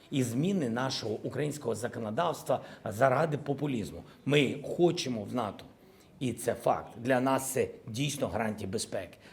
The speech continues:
Але Сполучені Штати, Німеччина, Угорщина нас там не бачать поки що. І тоді, коли ми говоримо про альтернативу, і я завжди говорю, що найдешевий варіант для всіх —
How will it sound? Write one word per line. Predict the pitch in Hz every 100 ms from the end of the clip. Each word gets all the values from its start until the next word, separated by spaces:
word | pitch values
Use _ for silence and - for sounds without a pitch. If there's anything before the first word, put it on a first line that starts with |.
| -
Але | 113 113
Сполучені | 101 - 95 104 - 98
Штати, | - 143 147 147 143 - -
Німеччина, | 107 110 120 139 - 165 175 - -
Угорщина | 123 107 127 135 - 151 156 156 - -
нас | 135 143 135
там | 151 143 120 - 98
не | 110
бачать | 120 117 98 - - -
поки | 147 - 101
що. | - - - - - - -
І | 127
тоді, | 127 107 135
коли | 180 147
ми | 135 120
говоримо | 131 170 165 123
про | 147 165
альтернативу, | 165 151 151 156 147 147 180 151 90 82
і | 117
я | 123
завжди | 127 123 113 113 139
говорю, | 110 101 110 127 139 - -
що | - 113
найдешевий | 104 110 156 165 170 - 135 120 127 120
варіант | 120 113 117
для | 113 113
всіх — | - - -